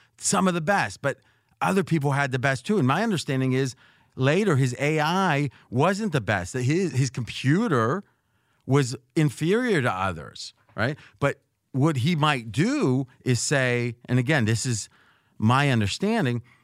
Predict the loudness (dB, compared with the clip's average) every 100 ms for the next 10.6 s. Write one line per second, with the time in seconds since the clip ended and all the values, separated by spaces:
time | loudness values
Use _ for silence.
0 | _ 0 0 -2 _ _ _ -2 0 2
1 | -2 -2 -2 -2 0 0 2 0 -2 -2
2 | -2 -2 -2 0 0 0 -4 -4 -4 -4
3 | -4 -4 -4 -8 -14 _ _ _ _ _
4 | 0 0 0 -2 0 0 2 0 -2 -4
5 | -8 -14 -20 _ _ _ _ _ _ _
6 | _ _ _ _ -10 0 2 4 2 2
7 | 0 0 -2 -6 -4 0 2 0 0 -2
8 | 0 0 2 2 2 4 2 2 2 2
9 | 2 0 2 2 0 0 0 -2 -2 -4
10 | -6 -2 0 0 -2